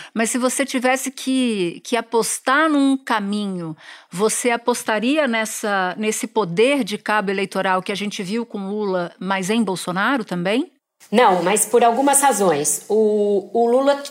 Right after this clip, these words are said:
Speaker 2: tem um partido, o P T é um partido enorme, capilarizado, disciplinado, fiel e absolutamente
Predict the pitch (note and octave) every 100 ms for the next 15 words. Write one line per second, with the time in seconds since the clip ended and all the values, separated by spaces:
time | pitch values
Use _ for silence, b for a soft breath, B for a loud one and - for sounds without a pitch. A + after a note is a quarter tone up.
0 | - A3 A#3 A3+ A#3 - - A3+ E3+ D#3
1 | D3+ C#3+ - F#3 F#3 G#3+ A3 A3 G3+ -
2 | A3 A3+ G#3 F#3+ G3 G#3 F#3+ F3+ - F#3
3 | F#3+ F#3+ F#3+ F3+ - G3 G#3 G3 E3+ E3+
4 | F3 B B F#3 A3 - G3 G#3+ G3+ F#3+
5 | G3+ G#3 G3+ F#3 F#3 - G#3+ G3 G3+ A3
6 | A3 G#3+ G#3+ A3 A3 G3+ - A#3 G#3 G#3+
7 | G3+ F#3+ F#3+ G#3+ G#3+ -